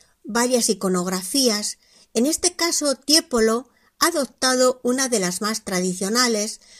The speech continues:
sobre todo utilizada por el gran Tiziano, en donde vemos cómo Jesús se nos presenta a través de un tremendo escorzo en el momento que es introducido en el sepulcro.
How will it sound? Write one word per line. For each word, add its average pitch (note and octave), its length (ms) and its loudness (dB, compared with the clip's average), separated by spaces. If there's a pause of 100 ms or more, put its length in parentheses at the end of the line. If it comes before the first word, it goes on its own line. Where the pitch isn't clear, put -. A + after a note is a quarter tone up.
(140)
sobre E4 340 0
todo C4 380 4
utilizada G3+ 800 -2
por E3 160 -4
el E3+ 160 -6
gran F#3 440 -4 (140)
Tiziano, F#3+ 800 0 (1040)
en B3+ 120 2
donde C#4 380 2
vemos D4 440 0
cómo B3 420 0
Jesús C#4 640 -2 (260)
se - 200 0
nos G#3 180 -2
presenta A3+ 840 -2 (760)
a A#3+ 100 -2
través B3 500 0
de G#3+ 100 6
un A#3 240 2
tremendo G3+ 680 2
escorzo A3+ 1000 -2 (800)
en C4+ 80 6
el C4 140 4
momento D4 600 2
que B3+ 140 6
es C#4+ 260 0
introducido A#3 1120 0
en G3+ 140 -2
el F3 160 -4
sepulcro. F#3 760 -4